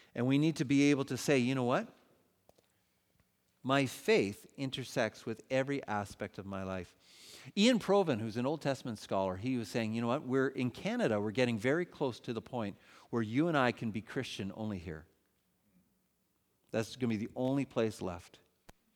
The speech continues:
And even then, <laughs> that's gonna be tough."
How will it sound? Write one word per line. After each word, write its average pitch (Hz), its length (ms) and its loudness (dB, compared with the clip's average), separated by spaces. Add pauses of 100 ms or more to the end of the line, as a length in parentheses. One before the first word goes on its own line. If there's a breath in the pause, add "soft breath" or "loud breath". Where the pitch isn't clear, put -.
(340)
And 101 100 -8
even 117 200 2
then, 104 320 0 (220)
<laughs> - 240 -20
that's - 180 2
gonna 110 120 -2
be 101 100 -2
tough." 87 340 -6